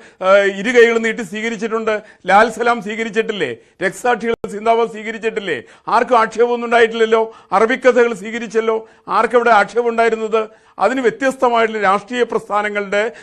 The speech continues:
നയങ്ങൾ ബോധ്യപ്പെടുത്താൻ സിനിമകൾ ഇറക്കാം. അത് പ-, പൃഥ്വിരാജിന്റെ രാഷ്ട്രീയമാണെങ്കിൽ അതെങ്ങനെ വ്യക്തമായിട്ട് ബോധ്യപ്പെടുത്തിയാൽ മതി.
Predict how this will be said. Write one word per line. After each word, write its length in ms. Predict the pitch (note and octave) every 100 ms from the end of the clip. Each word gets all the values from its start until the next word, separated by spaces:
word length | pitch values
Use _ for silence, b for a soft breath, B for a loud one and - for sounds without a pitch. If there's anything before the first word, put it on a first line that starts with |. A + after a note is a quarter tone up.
| B
നയങ്ങൾ 560 | F3+ F3+ G#3 A#3 A#3+ A#3
ബോധ്യപ്പെടുത്താൻ 760 | G#3 G#3 A#3 B3 A3+ A3 A3 A3
സിനിമകൾ 360 | A3+ A#3+ B3
ഇറക്കാം. 420 | A#3+ A#3 A3+ C#3 - _ _ _ _ _ _ _ _ _ _ -
അത് 120 | G#3
പ-, 220 | B3 A#3 A#3
പൃഥ്വിരാജിന്റെ 680 | F3 G#3 B3+ A#3+ A#3+ A#3+
രാഷ്ട്രീയമാണെങ്കിൽ 880 | A3+ G#3 A3 C4 B3 A#3 A3+ A3 G3+ B B -
അതെങ്ങനെ 320 | G#3 C4 C4+
വ്യക്തമായിട്ട് 480 | B3+ A#3+ C4+ C4+ C#4
ബോധ്യപ്പെടുത്തിയാൽ 640 | B3 A#3 B3 C4+ C#4 C4
മതി. 400 | B3+ B3 G#3 D#3